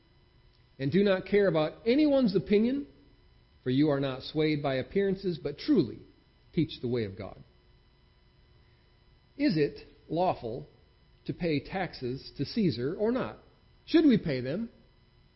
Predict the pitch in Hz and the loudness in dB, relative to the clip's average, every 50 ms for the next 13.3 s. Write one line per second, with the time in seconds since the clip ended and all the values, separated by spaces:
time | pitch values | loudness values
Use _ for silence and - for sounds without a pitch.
0 | _ _ - 143 147 151 147 139 - 151 131 123 135 151 180 220 233 143 - - | _ _ -6 -2 0 0 0 -2 -2 -4 -2 2 2 2 2 2 0 -4 -8 -12
1 | - - _ _ _ _ _ _ _ _ _ _ _ _ _ _ _ _ _ _ | -20 -20 _ _ _ _ _ _ _ _ _ _ _ _ _ _ _ _ _ _
2 | _ _ _ _ _ _ _ _ _ _ _ _ - 123 123 135 135 131 135 135 | _ _ _ _ _ _ _ _ _ _ _ _ -10 -10 -8 -6 -4 -4 -2 -2
3 | 131 127 123 127 123 120 107 127 123 - 151 139 131 - - - - 226 233 170 | -2 -2 -2 -2 -2 -2 -4 -6 -8 -6 -4 -6 -4 -4 -8 -10 -8 -6 -4 -2
4 | 143 131 - - 151 139 131 - 151 156 160 185 190 190 - - - _ _ _ | -2 -2 -2 -2 -4 -4 -4 -4 -6 -4 -2 -2 -2 -4 -8 -18 -20 _ _ _
5 | _ _ _ _ _ _ _ _ _ _ _ _ _ _ _ _ _ _ _ _ | _ _ _ _ _ _ _ _ _ _ _ _ _ _ _ _ _ _ _ _
6 | _ _ - 147 170 185 185 190 190 185 190 202 226 220 214 - - - _ - | _ _ -2 0 0 2 2 2 2 2 2 2 2 0 -2 -6 -18 -20 _ -20
7 | _ - - _ - _ _ _ _ - - 190 190 165 156 147 - 156 131 131 | _ -20 -20 _ -20 _ _ _ _ -4 -4 -2 0 0 -2 -2 -2 -4 -6 -6
8 | - - 127 110 - - - - _ _ _ _ _ _ _ _ _ _ _ _ | -6 -6 -10 -10 -10 -18 -20 -20 _ _ _ _ _ _ _ _ _ _ _ _
9 | _ _ _ - 156 190 220 233 240 247 247 220 233 196 170 147 143 151 196 240 | _ _ _ 2 4 4 6 6 4 4 4 4 4 4 4 4 2 2 0 0
10 | 233 - - 226 190 196 226 220 220 233 262 269 262 220 147 123 120 123 - - | -2 -4 -4 0 0 0 2 2 0 2 2 2 0 0 -4 -4 -4 -10 -18 -20
11 | - _ _ _ _ _ _ _ _ _ _ _ _ _ _ _ _ _ _ _ | -20 _ _ _ _ _ _ _ _ _ _ _ _ _ _ _ _ _ _ _
12 | _ _ _ _ _ _ _ _ _ _ _ _ - 117 117 120 117 110 135 139 | _ _ _ _ _ _ _ _ _ _ _ _ -16 -10 -8 -8 -6 -4 -2 -4
13 | 156 - 151 123 107 107 | -4 -4 -8 -10 -10 -12